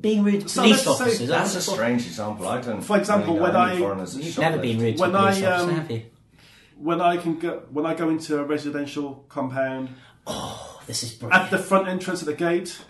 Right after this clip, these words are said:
Speaker 2: I walk in and pe-, people see me, Chinese face, so they think I'm a local.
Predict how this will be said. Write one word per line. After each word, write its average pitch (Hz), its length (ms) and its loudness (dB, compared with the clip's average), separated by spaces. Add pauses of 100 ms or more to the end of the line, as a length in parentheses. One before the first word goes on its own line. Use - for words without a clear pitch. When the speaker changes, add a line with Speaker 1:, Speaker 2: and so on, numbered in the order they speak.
(560)
Speaker 2:
I 135 120 -4
walk 156 340 -2
in 190 180 -2
and 143 400 -4 (300)
pe-, 175 220 -2 (120)
people 175 300 -4
see 170 180 -4
me, 165 260 -2
Chinese 147 400 -2
face, 147 240 -2
so 139 220 -6
they 139 140 -8
think 147 160 -8
I'm 139 100 -8
a 127 60 -6
local. 156 560 -8